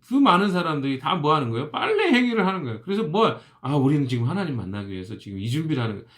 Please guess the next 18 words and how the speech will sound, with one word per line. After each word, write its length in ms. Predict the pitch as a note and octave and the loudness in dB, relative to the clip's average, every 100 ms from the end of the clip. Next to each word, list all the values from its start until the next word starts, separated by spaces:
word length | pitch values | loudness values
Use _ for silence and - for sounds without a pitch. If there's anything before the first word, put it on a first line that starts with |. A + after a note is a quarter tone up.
| _ | _
이런 880 | E3+ B3+ D#4 D4+ C4 A3+ G3 F#3 E3+ | 2 4 6 4 2 0 -2 -4 -4
메시지를 460 | A#2+ A#2+ G#3+ F3 B2 | -2 -2 -2 -2 -4
지금 300 | A#2+ A2+ G#2 | -4 -6 -6
주고 280 | - D3+ E3+ | -10 -4 -2
있는 240 | G#2+ G2 | -2 -6
거예요. 160 | F#2+ - _ _ | -10 -14 _ _
그래서 200 | F3+ F#3+ | -2 2
하나님을 460 | A#3+ C#4 C4 B3 A3+ | 4 4 4 2 2
만날 480 | E3 B2+ F3 F#3+ | 2 2 0 -2
때는 260 | F#3 E3+ F3+ | -4 -6 -6
성결하게. 1300 | E3+ B3+ D#4+ C#4 B3+ A3+ F3+ - _ F#3 F3 B2 G2 | -2 -2 0 0 2 2 -2 -10 _ -8 -4 -6 -6
왜? 360 | - G#3 B2+ - _ _ _ | 0 2 2 -2 _ _ _
이것이 440 | F3+ A#3 C4+ A3 | 2 4 4 2
특별한 420 | - D4 G4 D#4 A3 | -10 -2 4 4 4
의식이, 360 | C3 A#2 G#2+ | 2 -2 -8
하나님이 440 | C3+ G#3 A#3 G#3 F3+ | -8 -4 -2 -4 -6
특별한 440 | B3+ E4+ C#4 A#3 | -10 0 2 2
분이시고 680 | C3+ G2 - - F2 E2 - | -2 -8 -12 -16 -14 -14 -16